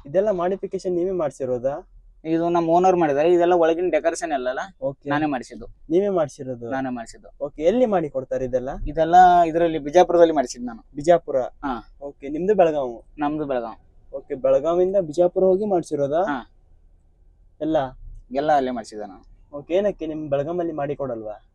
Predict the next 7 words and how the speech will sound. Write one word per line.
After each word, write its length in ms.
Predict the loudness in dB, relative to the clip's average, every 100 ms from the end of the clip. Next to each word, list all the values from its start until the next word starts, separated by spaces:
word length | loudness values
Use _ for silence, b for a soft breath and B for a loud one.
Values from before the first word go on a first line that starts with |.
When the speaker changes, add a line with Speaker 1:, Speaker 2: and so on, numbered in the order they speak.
| -4
Speaker 2:
ಬೆಳಗಾವಿಯಲ್ಲಿ 380 | 0 2 2 0
ಮಾಡಿ 240 | 2 2
ಕೊಡ್ತಾರೆ, 260 | 0 0 0
but 320 | 0 0 0
ಚೆನ್ನಾಗಿ 340 | 2 4 4
ಮಾಡಲ್ಲ 340 | 4 2 2 0
ಅಷ್ಟೇ. 300 | -4 -20